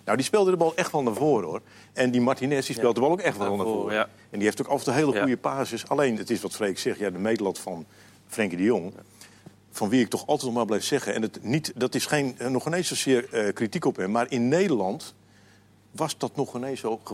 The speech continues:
Speaker 1: het geval. Omdat het ook vaak niet hoefde. Je won die wedstrijd in Nederland toch wel. In Nederland was hij vaak,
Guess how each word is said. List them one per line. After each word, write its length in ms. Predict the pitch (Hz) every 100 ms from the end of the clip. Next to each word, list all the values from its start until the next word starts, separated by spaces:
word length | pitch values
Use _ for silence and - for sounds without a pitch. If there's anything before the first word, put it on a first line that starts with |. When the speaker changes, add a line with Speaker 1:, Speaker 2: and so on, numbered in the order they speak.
| 95 -
Speaker 1:
het 160 | 127
geval. 360 | - 95 147 135
Omdat 280 | - 127 156
het 120 | -
ook 100 | 143
vaak 300 | - 170 127
niet 140 | 139
hoefde. 360 | 104 143 - - - _
Je 120 | -
won 140 | 127 156
die 100 | 151
wedstrijd 280 | 151 - 147
in 60 |
Nederland 260 | 147 135 120
toch 120 | 151
wel. 100 | 113
In 60 | 113
Nederland 320 | 160 160 117
was 180 | 165 -
hij 80 |
vaak, 340 | 127 139 123